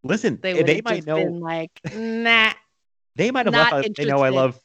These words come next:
Speaker 1: Alien Resurrection, 'cause that movie gets
Speaker 2: <laughs>
Speaker 1: crapped on all the time. It's like a joke. Like, and I think it's just so much more fun. Like, and it's so separated from Alien,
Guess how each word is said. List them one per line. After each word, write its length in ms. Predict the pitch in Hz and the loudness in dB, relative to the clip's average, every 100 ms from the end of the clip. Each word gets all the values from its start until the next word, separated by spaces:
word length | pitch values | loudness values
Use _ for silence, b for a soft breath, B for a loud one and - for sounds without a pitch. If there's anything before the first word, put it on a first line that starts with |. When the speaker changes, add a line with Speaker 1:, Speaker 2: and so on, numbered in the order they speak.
| _ | _
Speaker 1:
Alien 260 | 131 139 139 | -2 0 2
Resurrection, 600 | 131 107 110 185 - 90 | 0 0 0 -2 -4 -4
'cause 100 | 101 | 0
that 140 | 143 151 | 0 0
movie 260 | 120 107 | -4 -6
gets 240 | 98 113 523 - 440 | -6 -8 -8 -10 -14
Speaker 2:
<laughs> 120 | - | -12
Speaker 1:
crapped 380 | 440 139 139 147 | -6 -4 -4 -6
on 120 | 120 | -8
all 80 | 120 | -8
the 80 | 101 | -10
time. 340 | - 170 117 | -10 -8 -8
It's 100 | 127 | -10
like 120 | - | -12
a 80 | 95 | -14
joke. 540 | 80 - 120 139 87 123 | -14 -8 -4 -4 -4 -8
Like, 300 | 113 104 - B B B - | -6 -6 -10 B B B -6
and 440 | 135 127 117 110 127 _ _ _ - | -4 -4 -4 -8 -12 _ _ _ -10
I 100 | 160 | -8
think 140 | 220 | -6
it's 80 | 180 | -8
just 120 | 143 | -8
so 60 | 139 | -6
much 160 | 117 - | -6 -6
more 100 | 92 | -8
fun. 400 | - 151 135 95 | -2 -2 0 -2
Like, 200 | 113 113 | -4 -2
and 100 | 143 | -2
it's 140 | 143 | -2
so 180 | - 170 | -2 -2
separated 680 | 165 - 151 135 107 92 87 | -2 -4 -4 0 0 0 -2
from 120 | 104 | -2
Alien, 580 | 101 107 104 92 90 | 0 2 2 0 -2